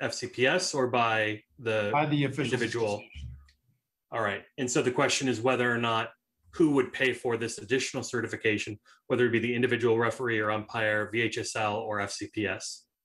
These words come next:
Speaker 2: It's, as a, the V H S L has a set list of, of requirements under certification, and if they list it there, then that's, that's a requirement that would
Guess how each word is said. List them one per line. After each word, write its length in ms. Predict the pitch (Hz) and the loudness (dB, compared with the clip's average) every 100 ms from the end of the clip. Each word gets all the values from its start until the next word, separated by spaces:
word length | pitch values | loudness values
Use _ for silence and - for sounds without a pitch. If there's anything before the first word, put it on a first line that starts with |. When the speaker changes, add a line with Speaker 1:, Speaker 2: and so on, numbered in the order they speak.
| _ _ _ _ - _ - - | _ _ _ _ -20 _ -20 -8
Speaker 2:
It's, 420 | 135 - - - - - 151 | -6 -6 -14 -14 -12 -8 0
as 220 | 151 160 | 2 2
a, 40 | 156 - | -2 -4
the 100 | 127 | -4
V 200 | 123 170 | 0 2
H 140 | 160 165 | 2 -2
S 120 | 165 | 0
L 140 | 147 | 0
has 220 | 139 135 | 0 -2
a 40 | 120 | -4
set 300 | - 143 120 - | -6 -4 -4 -6
list 280 | 135 131 127 | -4 -4 -4
of, 140 | 117 - | -12 -12
of 220 | 127 117 - - _ - | -8 -8 -8 -20 _ -10
requirements 520 | 120 139 131 131 123 | -2 0 0 -2 -4
under 160 | 123 117 | -2 -4
certification, 720 | 131 120 - 131 123 127 117 | -4 -8 -8 -6 -4 -4 -6
and 100 | 113 | -8
if 80 | - | -10
they 120 | 123 | -6
list 320 | 120 123 120 - | -4 -4 -4 -10
it 120 | 123 | -8
there, 200 | 113 113 | -8 -8
then 180 | 117 113 | -10 -10
that's, 360 | 110 - - - | -10 -10 -12 -8
that's 160 | 117 | -8
a 40 | - | -6
requirement 480 | 120 127 117 113 - | -6 -4 -4 -6 -10
that 100 | |
would 140 | - | -16